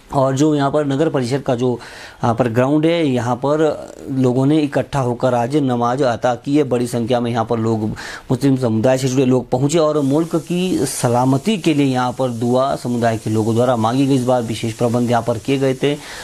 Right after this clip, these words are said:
बाकायदा टेंट की व्यवस्था यहाँ पर की गई थी ताकि बढ़ती गर्मी के बीच कोई किसी तरह की, अ, परेशानी ना हो। अक्सर धूप का सामना जो नमाज अता वक्त करने वक्त जो यहाँ पर उनको होती थी परेशानी, उनको यहाँ झेलनी पड़ती थी, तो इस बार विशेष प्रबंध यहाँ पर किए गए थे।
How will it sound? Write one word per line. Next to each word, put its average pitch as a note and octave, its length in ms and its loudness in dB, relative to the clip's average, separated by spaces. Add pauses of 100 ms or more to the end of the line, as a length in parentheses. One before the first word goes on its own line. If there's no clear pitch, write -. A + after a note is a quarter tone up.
(160)
बाकायदा C3 380 2
टेंट C3 260 0
की D#3+ 160 2
व्यवस्था C3 380 2
यहाँ A#2+ 160 0
पर A#2 100 -2
की C3+ 200 -2
गई C#3 160 2
थी D3+ 80 -2
ताकि B2+ 260 0
बढ़ती A#2+ 360 0
गर्मी A#2+ 300 2
के A#2 120 0
बीच C3+ 160 0
कोई C3+ 140 2
किसी A#2 240 -2
तरह A#2 220 2
की, C3+ 260 2 (380)
अ, A#2 60 2
परेशानी C3 540 0
ना D3 120 2
हो। D3+ 200 0
अक्सर C3+ 200 -2
धूप B2+ 240 0
का C3 100 2
सामना A#2+ 300 0
जो A#2+ 140 2
नमाज A#2 300 0
अता A2+ 260 0
वक्त A2+ 300 -4
करने A#2 200 2
वक्त A2+ 300 -2
जो A2+ 260 2
यहाँ A#2+ 140 0
पर A2+ 220 -2 (360)
उनको A#2+ 260 0
होती C3+ 200 2
थी F#3 140 2
परेशानी, D#3 460 2
उनको F3 260 0
यहाँ C#3 160 0
झेलनी B2+ 280 2
पड़ती C3 280 0
थी, D#3 100 0
तो D#3 100 2
इस C3 60 2
बार C3 160 0
विशेष A2+ 360 0
प्रबंध B2+ 360 0
यहाँ A#2 120 2
पर A2+ 120 -4
किए C#3 220 0
गए C#3 140 0
थे। A#2+ 360 -2